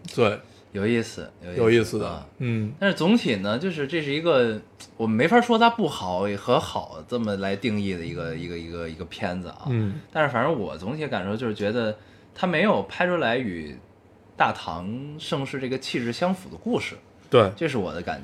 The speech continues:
Speaker 2: 觉。啊，但是依然不影响你领略大唐盛世的美。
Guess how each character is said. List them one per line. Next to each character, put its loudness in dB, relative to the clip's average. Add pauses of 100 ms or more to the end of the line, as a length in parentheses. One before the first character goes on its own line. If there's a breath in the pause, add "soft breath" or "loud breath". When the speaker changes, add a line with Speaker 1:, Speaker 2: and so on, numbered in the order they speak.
Speaker 2:
觉。 -20 (580 soft breath)
啊， -10
但 -2
是 -4 (1400)
依 -2
然 6
不 -4
影 -2
响 -2
你 -2
领 -4
略 -2
大 0
唐 -8
盛 -6
世 -8
的 -10
美。 -14